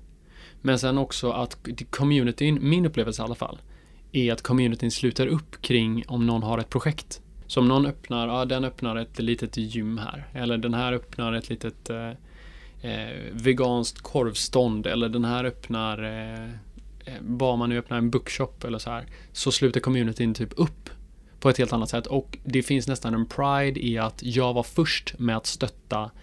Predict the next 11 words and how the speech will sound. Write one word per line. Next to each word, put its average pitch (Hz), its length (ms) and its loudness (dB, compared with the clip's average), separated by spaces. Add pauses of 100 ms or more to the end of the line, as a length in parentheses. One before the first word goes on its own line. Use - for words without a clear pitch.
(560)
eh, 107 240 -4
den 113 180 -2
här 110 100 -2
personen. 107 440 -4 (720)
Och - 460 0
medan 123 380 2
jag 127 160 2
skulle 151 220 -2
säga 123 200 0
min 156 260 4
upplevelse 113 640 -2